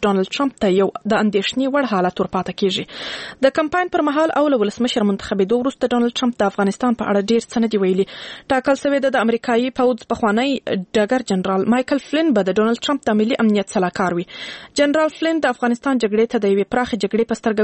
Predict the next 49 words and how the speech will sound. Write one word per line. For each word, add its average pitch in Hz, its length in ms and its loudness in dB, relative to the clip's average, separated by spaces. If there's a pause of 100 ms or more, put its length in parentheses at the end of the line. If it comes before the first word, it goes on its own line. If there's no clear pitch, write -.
ګوري 226 220 4
چې - 120 -2
امریکا 202 340 0
یې 208 180 2
باید 185 180 0 (240)
کلونه 247 320 2
پر 190 140 0
مخ 175 180 -4
یوسي. 170 280 -4 (580)
د 330 160 2
په 320 160 2
دوه 302 160 2
زره 294 220 0
څوارلسم 240 480 0
کال 285 160 2
کې - 120 -4
په - 80 -6
خپل 269 240 -2
کتاب 254 320 -2 (180)
د - 20 4 (100)
جګړې 247 280 0 (120)
میدان 226 340 2
کې - 140 -2
لیکلي، 233 260 -2 (400)
«موږ 285 100 2 (140)
القاعده 226 480 0
ته 277 120 4
ماتې 277 220 0
ورکړه 190 300 -2
او 190 160 2
په 226 40 0 (100)
عراق 240 260 0
کې - 180 0
مو 233 140 2
ایرانیانو 226 480 2
ته 202 120 2
ماتې 190 240 -2
ورکړه 202 280 -4
او 185 60 0 (140)
اوس - 200 -2
په - 100 0
افغانستان 208 540 0
کې 277 100 0 (460)
طالبانو 269 400 2 (100)
او 262 40 4 (100)
د - 20 2 (100)
هغوی 262 220 2 (100)
متحدانو 214 580 0
ته. 185 60 -6